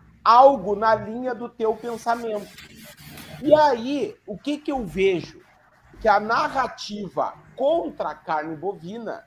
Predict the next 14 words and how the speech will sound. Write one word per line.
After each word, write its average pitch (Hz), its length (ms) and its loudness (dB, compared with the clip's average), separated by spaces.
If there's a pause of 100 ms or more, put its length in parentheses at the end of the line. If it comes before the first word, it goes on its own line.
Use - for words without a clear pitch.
(680)
tem 311 320 -2
mais 254 380 -4
ibope 196 720 0 (240)
do 220 200 -8
que 277 160 -2
a 254 80 0
narrativa 240 1040 -2
em 415 180 -10 (140)
prol 269 400 4
do 208 100 -6
consumo 165 540 -8
da 156 100 -2
carne 147 320 -6
bovina. 127 540 -8